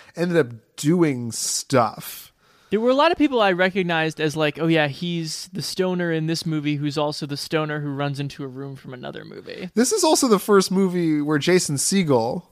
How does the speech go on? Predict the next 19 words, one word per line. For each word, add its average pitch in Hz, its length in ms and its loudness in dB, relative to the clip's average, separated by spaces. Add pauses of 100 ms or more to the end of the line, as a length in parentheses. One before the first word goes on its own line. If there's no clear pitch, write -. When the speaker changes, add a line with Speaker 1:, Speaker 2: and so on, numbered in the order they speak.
(120)
Speaker 1:
uh, 131 400 -2 (760)
his, 143 180 -4
his 147 240 -2
film 170 300 0
debut. 135 520 4
Speaker 2:
Right, 165 340 0
as 156 180 -6
the 156 80 -6
watermelon 151 520 -4
guy. - 360 -16 (440)
Speaker 1:
As 143 220 4
the 151 100 4
watermelon 120 640 2
guy. 123 420 -8
Speaker 2:
Right. 147 420 -12
Speaker 1:
That's 160 260 -2
his 160 160 0
character's 156 560 4
name. 151 380 0